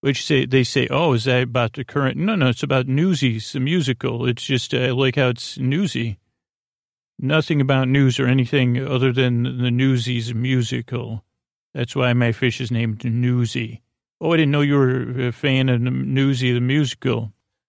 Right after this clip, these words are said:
No, I'm working on my own musical called Snoozy. Uh, it's, uh, actually doesn't have any music in it. It's a sleep <laughs> podcast. And that's just an accidental pun I came across when I said Newsies fifty-five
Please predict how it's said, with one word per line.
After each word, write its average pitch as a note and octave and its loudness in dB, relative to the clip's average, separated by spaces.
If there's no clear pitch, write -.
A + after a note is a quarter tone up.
No, D3 2
I'm C#3+ 4
working D3 4
on C3 4
my B2 4
own C3+ 4
musical B2 2
called A#2+ 2
Snoozy. B2+ 2
Uh, C#3+ -2
it's, A2+ -4
uh, A#2+ 2
actually B2+ 0
doesn't C3 2
have C3+ 4
any A#2+ 4
music B2+ 2
in B2 0
it. B2 0
It's - -6
a B2+ -2
sleep C#3 0
<laughs> - -6
podcast. A#2+ -2
And C3 2
that's C3+ 0
just C3 -4
an C3 0
accidental C3 2
pun D3 0
I A#2+ 2
came A#2+ 2
across A#2+ 0
when C3 -2
I A#2+ 2
said A#2+ 0
Newsies C3 0
fifty-five A#2+ -2